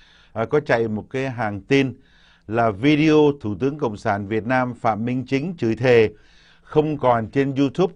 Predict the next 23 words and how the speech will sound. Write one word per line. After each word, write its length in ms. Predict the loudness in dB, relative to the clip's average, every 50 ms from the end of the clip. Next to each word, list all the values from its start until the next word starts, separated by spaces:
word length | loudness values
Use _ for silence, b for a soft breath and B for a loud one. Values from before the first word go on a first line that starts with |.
| -12 _
của 140 | -6 -6 -2
Bộ 180 | 0 0 0
Ngoại 300 | 0 -2 -4 -4 -4 -4
giao 300 | -6 -4 -2 -2 -2 -2
Hoa 140 | -2 -4 -8
Kỳ. 260 | -6 -4 -4 -6 -6 -6 _ _ b b b b b b b b b b b b b b
Ờ, 300 | b -2 0 2 2 2
bản 300 | 2 4 2 2 2 0
tin 400 | -2 0 2 2 2 2 -2 -4
của 240 | -2 -2 -2 -2 0 -2
R 140 | -2 -2 -2
F 220 | -2 -2 0 -2 -2
A 40 |
nói 240 | 0 0 0 0 -2
rằng, 300 | 0 2 4 4 4 2 -6 b b b b b b b b b b b
ờ, 260 | 0 2 2 2 2
video 500 | 0 -2 -2 0 0 2 4 4 4 2
ghi 220 | 2 2 0 2
lại 200 | 6 6 6 6
cuộc 200 | 6 0 -6 -6
nói 120 | -4 -4 -4 -2
chuyện 240 | -4 -4 -4 -2 2
ngắn 220 | 2 2 2 2